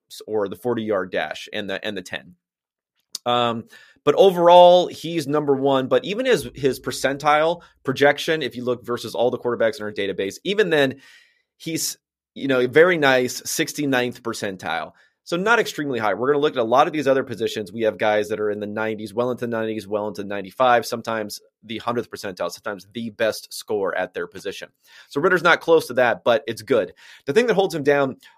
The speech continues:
are the agility drills. So he had a th-, he had a seven point one five in the three cone and a four two nine in the shuttle. The shuttle is pretty close to what you would expected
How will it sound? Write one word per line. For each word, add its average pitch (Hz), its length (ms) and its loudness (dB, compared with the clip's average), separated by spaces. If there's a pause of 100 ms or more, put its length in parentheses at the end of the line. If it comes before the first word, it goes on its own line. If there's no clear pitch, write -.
are 127 140 6
the 123 120 -2
agility 117 360 -2
drills. 87 280 -10
So 127 200 2
he 117 80 -4
had 120 100 2
a 110 60 2
th-, 131 400 -14
he 139 80 0
had 123 100 2
a 117 40 -6
seven 196 420 2 (800)
point 190 260 4
one 147 220 2
five 120 460 6
in 120 80 -6
the 113 80 -4
three 143 240 -4
cone 135 240 -2
and 117 100 -4
a 110 40 -4
four 139 260 4
two 135 160 -6
nine 120 220 0
in 104 60 -10
the 98 60 -6
shuttle. 95 380 -2
The 110 100 -10
shuttle 233 380 4
is 160 100 -2
pretty 170 200 -4
close 151 240 2
to 143 80 -8
what 127 140 -2
you 120 100 -6
would 110 100 -4
expected 139 600 0